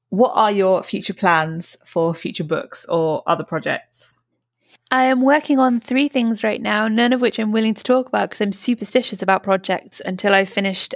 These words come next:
Speaker 2: at least, um, the full first draft of them. And I have finished one of them and I'm editing it, and I'm almost finished the second one,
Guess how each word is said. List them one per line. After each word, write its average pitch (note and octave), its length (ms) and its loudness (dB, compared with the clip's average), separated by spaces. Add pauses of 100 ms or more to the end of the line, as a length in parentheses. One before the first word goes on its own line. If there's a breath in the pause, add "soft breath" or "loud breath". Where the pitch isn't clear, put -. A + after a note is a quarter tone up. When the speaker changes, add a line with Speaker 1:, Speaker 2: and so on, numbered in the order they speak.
Speaker 2:
at F#3 180 0
least, - 580 -8 (880 loud breath)
um, F#3+ 340 2
the F#3+ 120 -2
full G#3+ 220 0
first G#3 320 0
draft A3 320 2
of B3 160 -2
them. E4 260 2 (840)
And C4 160 2
I C4+ 40 2
have D#4+ 200 2
finished F#4+ 320 -2
one D4+ 100 4
of A#3+ 100 2
them A3 120 2
and A3 100 4
I'm A3+ 120 4
editing G#3+ 360 -2
it, A3 240 -6 (160)
and A#3+ 140 2
I'm A3 280 -2
almost B3+ 360 2
finished C4 240 -2
the A#3+ 60 -6
second A#3 400 -2
one, A3+ 240 -2